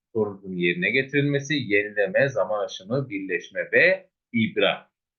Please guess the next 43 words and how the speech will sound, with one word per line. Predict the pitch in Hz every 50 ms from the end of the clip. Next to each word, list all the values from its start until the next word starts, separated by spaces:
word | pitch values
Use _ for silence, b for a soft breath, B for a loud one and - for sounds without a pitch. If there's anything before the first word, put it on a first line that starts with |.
| _ _ _ _ _ _ _ _ _ _ _
Arkadaşlar | - 151 160 - 202 202 196 190 196 202 196 185 151
yedi | 135 147 156 160 190 170
bin, | 196 190 190 180 190 - - _ _ _ _
e, | - 117 113 107
çok | - - 165 135
özür | 143 139 123 113
dilerim, | 113 110 104 107
yedi | 110 139 151 -
yüz | 190 185 190 175 -
sayılı | - 175 160 160 170 175
bir | 170 165 165
kanun | - 147 151 160 170 170
hükmünde | 160 - - 151 143 143 151 143
kararname | - 131 127 135 131 135 135 135 127 131 131 123 113
var. | 113 120 139 - -
Bu | 180 170
da, | 151 151 165 - - _ _ _ _ -
e, | 143 135 127 127
radyo | 156 165 160 160 170
ve | 156 147 156
televizyonlarda | - 156 151 151 143 139 147 143 139 139 135 131 120 120 120 127
da, | 156 156 165 - - _ _ _ _ -
e, | 123 123 123 123
ayda | 117 120 156 160 143 131 139
en | 147 147
az | 139 139 135 131
doksan | 139 135 135 - - 147 127 127 120
dakika | 107 98 98 - 120
gıda | 113 117 120 127 120 131 127 120
güvenliği, | 120 117 117 107 104 98 98 98 101 107 -
gıda | 117 117 120 120 117
güvenilirliği, | 113 113 113 107 107 104 104 104 101 101 101 95 90 92 90 90 95 92 110
bitki | 123 123 123 123 123
ve | 113
hayvan | 107 107 107 107 107 110 110 107
sağlığı | - - - 110 104 104 104 104 113
ile | 110 104 101 104 107 104 -
toprak | 110 104 98 - 110 107 101 - -
koruması, | - 95 90 90 87 85 - - - 110 117 - -
iş | - 151 143 147
sağlığı | - - - - 135 120 113 113 113 110 120 135 135 123 -
ve | 113 113
güvenliği | 110 - 107 98 101 101 98 95 92 90 90 87 87 87 95 101 117 143 143 -